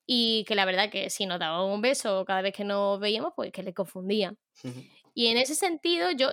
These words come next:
Speaker 1: yo no era consciente de que eso pudiera estar pasando, porque ella no mostró antes un cambio de actitud hasta que ya lo hice y le pregunté, ¿no? Pues bueno, eh, yo le comuniqué que a mí me encantaba, eh, ser así de cariñosa con ella, pero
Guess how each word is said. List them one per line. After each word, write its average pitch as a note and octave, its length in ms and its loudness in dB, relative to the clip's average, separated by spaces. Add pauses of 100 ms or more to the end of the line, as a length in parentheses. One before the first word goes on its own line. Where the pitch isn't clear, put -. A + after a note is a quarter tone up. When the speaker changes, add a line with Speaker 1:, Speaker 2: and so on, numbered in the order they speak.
Speaker 1:
yo C4+ 120 2
no F4+ 80 2
era C#4 160 2
consciente A3+ 480 -2
de G#3 120 2
que G#3 100 -4
eso G#3+ 260 -4
pudiera G#3 260 0
estar G3 220 -8
pasando, A3+ 580 -2
porque G#3 240 0
ella A3 140 4
no B3 100 2
mostró A3 300 0
antes G3+ 200 0
un F#3+ 60 -8
cambio G3+ 220 0
de G3+ 40 2
actitud A3 320 -4
hasta G#3+ 240 -4
que F#3+ 160 -4
ya G3 160 2
lo G#3+ 140 4
hice A#3+ 240 -2
y - 20 0
le A#3 80 -2
pregunté, F#3+ 640 -8
¿no? G#3 160 -10 (540)
Pues A3+ 120 2
bueno, A#3+ 320 4
eh, G3+ 380 2
yo A#3 240 4
le B3 340 2
comuniqué A#3 380 2
que B3+ 80 4
a G3+ 40 2
mí G3 140 0
me G#3 80 2
encantaba, G#3+ 840 2
eh, B2 140 -6 (160)
ser G#3+ 260 0
así G#3+ 200 -2
de A3+ 120 2
cariñosa A3 420 -2
con A3 140 -2
ella, D4+ 200 0 (120)
pero G3+ 460 0